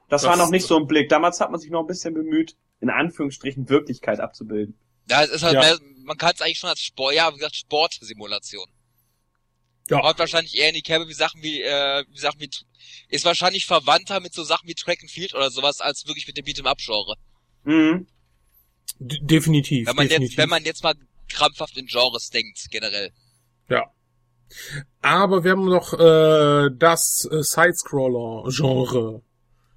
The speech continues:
Speaker 2: Sidescroller-Beat'em-up-Genre. Wurde ja geprägt, das kann man schon so mal feststellen. Kung Fu Master.
Speaker 3: Ja, die Idee für Kung Fu Master war übrigens, ähm,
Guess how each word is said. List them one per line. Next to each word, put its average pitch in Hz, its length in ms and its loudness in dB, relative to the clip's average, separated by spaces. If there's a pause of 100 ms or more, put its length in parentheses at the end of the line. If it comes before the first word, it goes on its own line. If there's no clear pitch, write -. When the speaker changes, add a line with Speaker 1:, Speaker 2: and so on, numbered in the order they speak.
(120)
Speaker 2:
Sidescroller-Beat'em-up-Genre. 120 1700 0 (960)
Wurde 135 440 6
ja 160 160 8
geprägt, - 960 -2 (880)
das - 180 -2
kann 160 140 2
man 147 120 0
schon 143 180 0
so 120 360 -2 (460)
mal 120 160 -4
feststellen. 190 800 0 (2000)
Kung 156 200 2
Fu 160 100 0
Master. 123 380 -2 (1160)
Speaker 3:
Ja, 110 220 -6 (160)
die 139 140 2
Idee 147 200 2
für - 160 -6
Kung 202 180 -8
Fu 202 160 -6
Master 202 420 2
war 185 160 2
übrigens, 175 520 -4
ähm, 165 340 -4